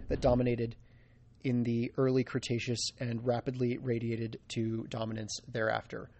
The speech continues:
replacing the preceding gymnosperm fauna. As in the marine system, each of these floras, excepting the angiosperms,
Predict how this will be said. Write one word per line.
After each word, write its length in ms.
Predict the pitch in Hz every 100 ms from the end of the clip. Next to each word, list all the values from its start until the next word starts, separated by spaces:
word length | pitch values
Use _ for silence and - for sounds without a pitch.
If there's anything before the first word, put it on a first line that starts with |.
| -
replacing 560 | 123 - 123 139 123
the 100 | 123
preceding 440 | 120 117 - 120 113
gymnosperm 600 | 117 113 110 - 113 104
fauna. 220 | - 113 - - - - - - - - - - - - - - - - - - - 139
As 180 | 160
in 80 | 202
the 60 | 170
marine 340 | 139 139 143
system, 460 | - 117 - 113 110 - -
each 180 | 160 160
of 100 | 202
these 220 | 160 139
floras, 380 | - 135 120 123 -
excepting 460 | - - 135 139 123
the 140 | 123
angiosperms, 720 | 151 170 135 123 - 123 123